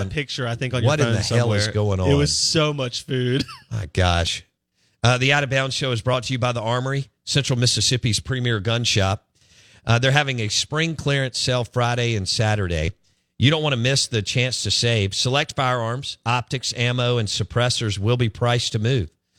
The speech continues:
Speaker 2: Come see us at the Armory in Ridgeland, Lake Harbor, right in front of Kroger. It's a beautiful building. Used to be a bank, and they converted it. It's awesome. So, uh, firearms,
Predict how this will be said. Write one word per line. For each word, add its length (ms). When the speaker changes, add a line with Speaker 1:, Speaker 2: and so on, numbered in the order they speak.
Speaker 2:
Come 140
see 200
us 140
at 80
the 80
Armory 480
in 160
Ridgeland, 420
Lake 180
Harbor, 320
right 260
in 120
front 200
of 60
Kroger. 320
It's 100
a 60
beautiful 380
building. 340
Used 140
to 60
be 60
a 40
bank, 540
and 100
they 60
converted 420
it. 180
It's 220
awesome. 440
So, 360
uh, 160
firearms, 680